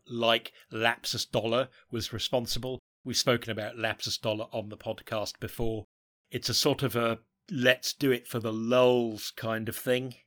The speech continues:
where it doesn't look as though they're actually after selling the data,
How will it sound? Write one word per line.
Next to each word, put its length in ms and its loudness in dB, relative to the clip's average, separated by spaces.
where 560 0
it 180 -10
doesn't 340 -2
look 240 -6
as 120 -8
though 260 -2
they're 260 -4
actually 720 -6
after 600 2
selling 560 2
the 80 0
data, 500 0